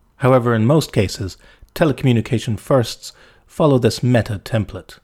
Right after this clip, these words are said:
Anyway, the first website was instructive for a reason. If you were a brand new web user, it's the first thing you would see. If that page didn't manage to convince you the web was worth sinking a bit of time into,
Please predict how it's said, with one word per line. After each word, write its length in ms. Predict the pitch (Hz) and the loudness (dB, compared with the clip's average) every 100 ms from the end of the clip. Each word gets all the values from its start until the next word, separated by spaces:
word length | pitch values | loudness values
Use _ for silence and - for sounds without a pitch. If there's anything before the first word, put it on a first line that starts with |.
| _ _ _ _ _ _ _ - | _ _ _ _ _ _ _ -2
Anyway, 320 | 135 101 90 - - | 2 2 -2 -8 -12
the 80 | 107 | -2
first 260 | 160 139 135 | 0 0 2
website 500 | 139 - 101 98 - - | 2 2 -4 -4 -8 -4
was 260 | 113 101 - | 0 0 -2
instructive 720 | 110 - 165 151 110 95 - | -4 -2 -2 -2 -4 -10 -12
for 240 | - - 95 | -10 -6 -4
a 80 | 92 | -2
reason. 480 | 101 131 110 95 - _ _ _ _ _ - | 0 0 0 -8 -12 _ _ _ _ _ -6
If 180 | 123 - | -4 2
you 140 | 165 | 4
were 80 | 135 | 4
a 60 | 104 | 2
brand 320 | 135 131 120 | 0 0 2
new 160 | 113 | 0
web 260 | 104 131 110 | 2 0 0
user, 400 | 98 87 90 92 _ - _ _ | -2 -4 -6 -12 _ -20 _ _
it's 180 | - 110 | -6 -6
the 80 | - | -4
first 240 | 135 113 | -2 -2
thing 140 | 127 107 | 0 0
you 100 | 98 | 0
would 120 | 98 | -2
see. 400 | - 131 104 113 _ _ _ _ - | 0 2 2 -6 _ _ _ _ -10
If 80 | - | -2
that 220 | 113 - | -2 2
page 300 | 147 127 - | 2 0 0
didn't 240 | 123 113 | 0 0
manage 260 | 110 113 - | 0 -2 -2
to 60 | |
convince 460 | - 98 135 147 - | -4 -2 0 -2 0
you 80 | 110 | -2
the 100 | 107 | 2
web 240 | 117 107 | 2 0
was 140 | 107 98 | -2 -4
worth 260 | 107 98 | -4 -6
sinking 440 | - - 123 113 107 | -8 -6 -4 -2 -4
a 20 | |
bit 140 | 104 | -4
of 80 | 95 | -6
time 260 | - 147 117 | -2 0 0
into, 340 | 98 101 | -2 -6